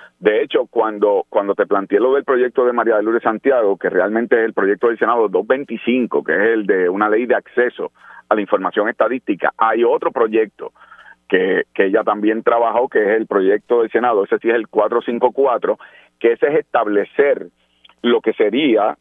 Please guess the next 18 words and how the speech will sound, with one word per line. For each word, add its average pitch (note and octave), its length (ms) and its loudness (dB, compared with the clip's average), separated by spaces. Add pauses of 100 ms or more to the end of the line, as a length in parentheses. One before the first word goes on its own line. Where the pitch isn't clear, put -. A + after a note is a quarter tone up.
por G2+ 220 -2
violencia A2+ 840 0
obstétrica, G#2+ 800 -2
como F#2 260 -6
señalaste F#2 460 0
anteriormente, B2 720 0
una A#2+ 200 -2
causa C#3 520 -2 (340)
especial B2 960 -2 (400)
de, G#2 480 2
de A2+ 140 -2
una C#3 140 0
acción D#3+ 340 -2
civil C3 600 -2
en A2 200 0
donde G#2 260 2
los G2 200 -2
daños, C3 440 0